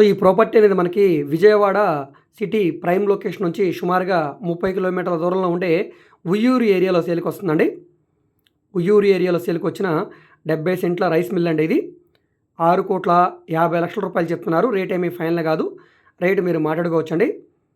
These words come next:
రన్నింగ్ రైస్ మిల్లు రేట్ అనేది ఫైనల్ చేసుకుంటే డాక్యుమెంట్ వెరిఫికేషను, అగ్రిమెంటు,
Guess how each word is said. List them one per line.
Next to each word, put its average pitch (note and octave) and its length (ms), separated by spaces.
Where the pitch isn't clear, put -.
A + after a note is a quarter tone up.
రన్నింగ్ F3 280
రైస్ E3 200
మిల్లు G#3+ 180
రేట్ G#3 180
అనేది G3 240
ఫైనల్ F3+ 240
చేసుకుంటే F3 340
డాక్యుమెంట్ F3 420
వెరిఫికేషను, E3+ 540
అగ్రిమెంటు, F3 500